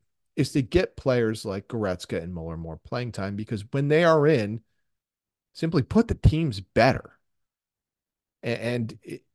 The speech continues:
whether he wants to acknowledge it or admit it or whatever, I think Tuchel's gotta start to be a little bit flexible, especially as the seat underneath him starts to get a little bit hotter. And with each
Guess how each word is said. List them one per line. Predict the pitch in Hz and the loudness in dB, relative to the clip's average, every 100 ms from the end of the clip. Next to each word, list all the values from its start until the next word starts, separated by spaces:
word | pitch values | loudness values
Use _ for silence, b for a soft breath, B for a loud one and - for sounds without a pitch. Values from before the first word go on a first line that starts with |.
| _ 156 | _ -4
whether | 151 175 147 | 0 0 0
he | 160 | -2
wants | 139 135 - | -2 -2 -2
to | 123 | -6
acknowledge | 98 113 131 170 156 | -4 -4 -4 -2 -2
it | 147 135 | 0 0
or | 110 | -2
admit | 87 110 127 | -2 -2 0
it | 123 | 0
or | 117 | -2
whatever, | 104 95 85 80 85 | -2 -2 -2 -4 -6
I | 107 | -4
think | 170 175 | -4 -4
Tuchel's | - 180 160 | -4 -2 -2
gotta | - 131 127 | 0 2 2
start | - 127 117 | 0 -2 -2
to | 110 | -4
be | 120 | -2
a | 117 | -2
little | 123 120 | -2 -2
bit | 113 - | -4 -4
flexible, | - 98 - 104 104 90 | -2 -2 -4 -8 -6 -6
especially | - - 175 196 - 139 123 | -8 0 2 2 2 2 2
as | 120 120 | 0 0
the | - | -6
seat | - - 160 135 | -10 -4 -4 -2
underneath | 123 117 110 117 101 | -4 -4 -4 -6 -6
him | 101 | -6
starts | 90 - 95 - | -6 -6 -6 -6
to | - | -10
get | 90 | -8
a | |
little | 95 101 | -6 -6
bit | 107 | -8
hotter. | 98 165 143 65 | -4 -2 -2 -4
And | 80 107 | -6 -6
with | 107 | -6
each | 247 156 165 160 - | -6 -6 -4 -6 -10